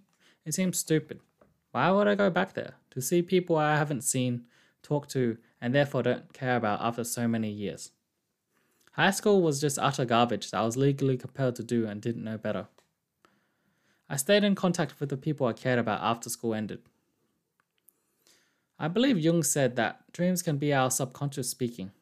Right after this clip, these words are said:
that it's trying to interpret and understand things that our sub-, our conscious doesn't understand or doesn't want to.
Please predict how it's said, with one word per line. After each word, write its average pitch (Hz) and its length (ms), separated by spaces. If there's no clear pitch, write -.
that 113 120
it's 135 160
trying 180 180
to 180 120
interpret 135 460
and 113 100
understand 131 800
things 113 240
that - 120
our 165 220
sub-, 147 240
our 147 140
conscious 143 560
doesn't 139 340
understand 117 520
or 113 140
doesn't 107 320
want 127 240
to. - 160